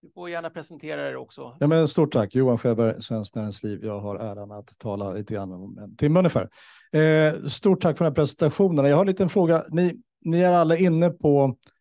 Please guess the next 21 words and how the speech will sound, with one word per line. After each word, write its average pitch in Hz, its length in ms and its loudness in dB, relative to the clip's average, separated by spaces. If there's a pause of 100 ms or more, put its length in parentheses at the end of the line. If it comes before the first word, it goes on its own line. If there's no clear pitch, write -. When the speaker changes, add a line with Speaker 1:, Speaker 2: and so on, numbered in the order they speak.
(240)
Speaker 2:
vad 131 320 2
som 120 600 0
är 113 320 -10
erfarenheten 117 340 -4
från 107 160 -8
pandemin 135 680 0
och 151 80 -4
vad 123 200 0
vi 113 80 -4
gjorde 110 260 -4
då 127 540 -4
och 127 300 -4 (120)
lite 123 320 -6
grann 110 200 -4
vad 107 220 -6
vi 101 100 -10
behöver 104 340 -8
göra 101 340 -8
på 107 140 -14
sikt. 127 300 -8
Men 135 160 -6